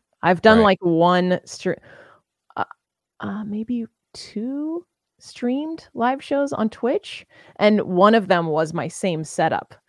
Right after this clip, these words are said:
Speaker 1: So I'm kind of
Speaker 2: Oh.
Speaker 1: just, like, I'm kind of, like, uh, it's kind of like a mental, um, block to be like, "Okay, setting up a show,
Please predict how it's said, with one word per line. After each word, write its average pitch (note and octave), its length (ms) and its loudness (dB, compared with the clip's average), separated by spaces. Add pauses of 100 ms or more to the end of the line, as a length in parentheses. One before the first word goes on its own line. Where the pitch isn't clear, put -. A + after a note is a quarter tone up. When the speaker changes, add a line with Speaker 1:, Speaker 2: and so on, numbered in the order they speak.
(140)
Speaker 1:
So - 180 4
I'm G3 180 8
kind F#3+ 240 0
of G#3 120 -2
Speaker 2:
Oh. D#3 60 -6
Speaker 1:
just, F3+ 180 -4
like, E3 400 -4 (340)
I'm F#3 160 -2
kind A3 280 0
of, G#3 200 0
like, E3+ 320 -2 (100)
uh, D3+ 440 -2 (180)
it's - 260 0
kind G3 240 0
of F#3 100 -4
like F3 180 2
a D3+ 80 -2
mental, D#3 640 -2
um, E3 520 -6 (380)
block D3 640 0
to F#3+ 120 -4
be E3 160 -4
like, D3 260 -6
"Okay, F3 480 -8
setting A#3 360 -4
up C#4+ 140 -6
a - 40 -6
show, E3 560 -8